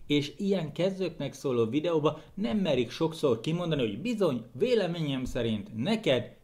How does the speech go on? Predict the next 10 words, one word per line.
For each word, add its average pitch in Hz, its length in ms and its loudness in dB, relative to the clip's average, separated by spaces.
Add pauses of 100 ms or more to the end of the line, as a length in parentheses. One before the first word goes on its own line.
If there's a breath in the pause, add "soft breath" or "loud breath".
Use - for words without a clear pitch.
(120)
ez, 117 520 0
vagy 214 240 2
esetleg 143 580 0
még 160 320 2
egy 165 240 0 (240)
ajánlás 147 800 0
lenne 151 440 0
neked 131 560 -4
igazából 135 680 -2
jó. 139 100 4